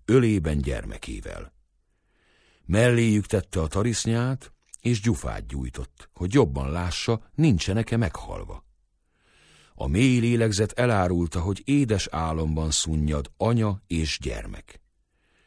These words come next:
Öldöklő fáradtság altathatta el így,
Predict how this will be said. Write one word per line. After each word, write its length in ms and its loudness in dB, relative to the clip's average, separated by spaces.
Öldöklő 600 8
fáradtság 760 2
altathatta 760 -2
el 140 -2
így, 360 -6